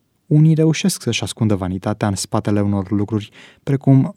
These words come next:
postul, zecimea, lucrarea misionară sau efortul de a avea o viață religioasă. Să nu uităm totuși că de Mântuitorul nostru nu ne putem ascunde.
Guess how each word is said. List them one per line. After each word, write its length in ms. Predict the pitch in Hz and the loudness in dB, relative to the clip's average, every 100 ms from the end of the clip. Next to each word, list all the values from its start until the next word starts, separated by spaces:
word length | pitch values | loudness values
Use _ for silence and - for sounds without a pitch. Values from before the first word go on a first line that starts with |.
| _ | _
postul, 500 | 160 160 - 170 170 | 0 0 -2 -4 -2
zecimea, 640 | 131 107 - 127 123 127 123 _ _ | 0 -2 0 0 2 0 -6 _ _
lucrarea 400 | - 117 120 117 | -6 -2 0 0
misionară 480 | 98 82 90 98 107 | -2 -4 -6 -4 -4
sau 260 | 104 113 104 | -4 -4 -2
efortul 440 | 127 - 156 - | -2 0 0 0
de 80 | 139 | 0
a 80 | 131 | 0
avea 240 | 120 127 | 0 0
o 60 | 123 | 0
viață 320 | 107 110 110 | 0 0 0
religioasă. 720 | 101 101 98 110 80 - 147 _ _ _ _ _ _ _ _ _ _ | -2 -2 0 -2 -2 -10 -14 _ _ _ _ _ _ _ _ _ _
Să 200 | - 123 | -2 2
nu 160 | 117 | 4
uităm 340 | 170 160 113 117 | 2 2 -2 -2
totuși 420 | 101 104 104 - | -4 -4 -4 -6
că 160 | - 95 | -4 -2
de 80 | |
Mântuitorul 600 | 98 98 92 98 123 131 | 0 0 -2 -2 0 0
nostru 440 | 120 117 - 117 113 _ | 0 -2 -4 -4 -4 _
nu 160 | 143 160 | 4 4
ne 120 | 113 | 4
putem 280 | - 98 90 | 0 -4 -4
ascunde. 600 | 87 - 101 101 - | -6 -6 -6 -6 -10